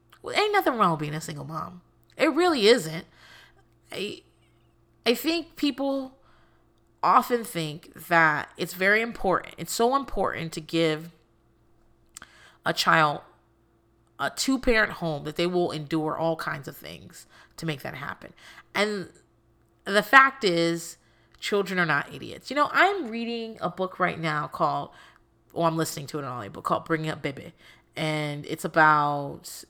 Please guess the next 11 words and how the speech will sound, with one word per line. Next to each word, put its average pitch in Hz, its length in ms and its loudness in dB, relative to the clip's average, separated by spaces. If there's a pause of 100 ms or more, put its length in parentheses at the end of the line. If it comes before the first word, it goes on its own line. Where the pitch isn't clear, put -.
(120)
I'm 214 120 -2
reading 339 200 4
it 240 80 4
because 220 180 0
I 202 60 8
like 170 360 2
the, 165 120 -2
the 160 240 0
author's 151 460 0
other 143 200 -6
book, - 280 -10